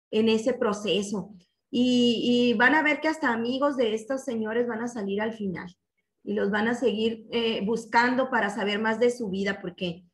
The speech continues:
en una parte nos vamos a meter hasta la cocina,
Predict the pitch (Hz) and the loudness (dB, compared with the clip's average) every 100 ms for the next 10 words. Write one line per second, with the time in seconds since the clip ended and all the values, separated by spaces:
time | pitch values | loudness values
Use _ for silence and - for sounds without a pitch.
0 | _ - 214 226 262 302 302 294 262 233 | _ -4 0 2 2 2 0 0 0 0
1 | 226 247 277 220 220 220 233 247 214 190 | 0 0 -2 -2 -2 -4 -4 -2 0 -2
2 | - 180 - 202 220 190 - | -6 -10 -2 2 4 2 -2